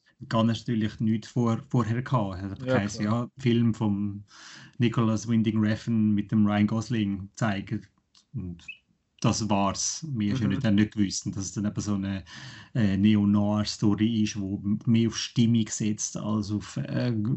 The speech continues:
Speaker 1: die grosse Handlung. Ähm, ja, man hat sich dann voll können, dem, dem hingeben und hat sich dann nicht noch müssen nervös werden und warten,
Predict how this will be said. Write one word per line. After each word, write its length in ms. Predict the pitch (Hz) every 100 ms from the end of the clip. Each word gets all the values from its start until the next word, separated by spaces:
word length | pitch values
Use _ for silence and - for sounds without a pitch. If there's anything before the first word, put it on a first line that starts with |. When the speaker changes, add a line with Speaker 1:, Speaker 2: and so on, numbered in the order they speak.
| 131 143
Speaker 1:
die 180 | - 131
grosse 440 | 110 107 104 -
Handlung. 480 | 98 101 104 101 101 - - - - - -
Ähm, 720 | 131 98 92 90 90 95 120 _ -
ja, 260 | 117 156 -
man 100 | 107
hat 80 | 123
sich 100 | 135
dann 200 | 120 104
voll 240 | - 123 123
können, 600 | 123 117 117 123 113 101
dem, 260 | 117 110 107
dem 140 | 107
hingeben 600 | 101 123 120 127 110 98 87
und 40 |
hat 120 | 104
sich 120 | - -
dann 160 | 98
nicht 340 | 101 107 - - - - - 160
noch 280 | 131 120 104
müssen 500 | 110 107 117 110 110 - - - - -
nervös 480 | 139 117 104 110 104
werden 400 | 98 98 107 101
und 200 | 101 92
warten, 440 | 98 104 - 110